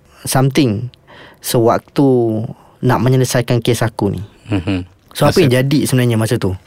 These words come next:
Speaker 2: Masa kau koyak baju ke apa?
Speaker 1: Ah, daripada sebelum koyak baju sampai aku koyak baju tu lah. Dia,
Speaker 2: Okey.
Speaker 1: dia beberapa minit sebelum tu.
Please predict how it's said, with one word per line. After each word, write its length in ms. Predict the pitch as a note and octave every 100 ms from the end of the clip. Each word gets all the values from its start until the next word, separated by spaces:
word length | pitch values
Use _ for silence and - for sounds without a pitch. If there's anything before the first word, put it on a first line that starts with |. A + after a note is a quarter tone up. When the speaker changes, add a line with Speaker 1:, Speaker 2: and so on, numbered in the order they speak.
| -
Speaker 2:
Masa 220 | G#2 C3+
kau 140 | B2
koyak 300 | A#2+ B2 A#2+
baju 220 | A#2 A#2+ C3+
ke 100 | C#3+
apa? 140 | C#3 C3+ - _
Speaker 1:
Ah, 240 | - A#2 G#2+
daripada 320 | G#2 A#2 A#2+
sebelum 360 | C3 B2+ B2 C#3
koyak 220 | C3 A#2
baju 260 | B2+ C3 E3+
sampai 260 | B2 G#2
aku 140 | A2+ A#2
koyak 180 | A2+ G2
baju 200 | A2+ A#2
tu 100 | C#3
lah. 160 | B2+ -
Dia, 140 | - A#2
Speaker 2:
Okey. 80 | A2
Speaker 1:
dia 200 | A2+ A#2 - - -
beberapa 560 | G#2+ G#2 A#2 A#2 - B2 G#2+ G2+
minit 380 | A#2+ C3+ A#2+
sebelum 420 | - - A2+ A2
tu. 140 | G2+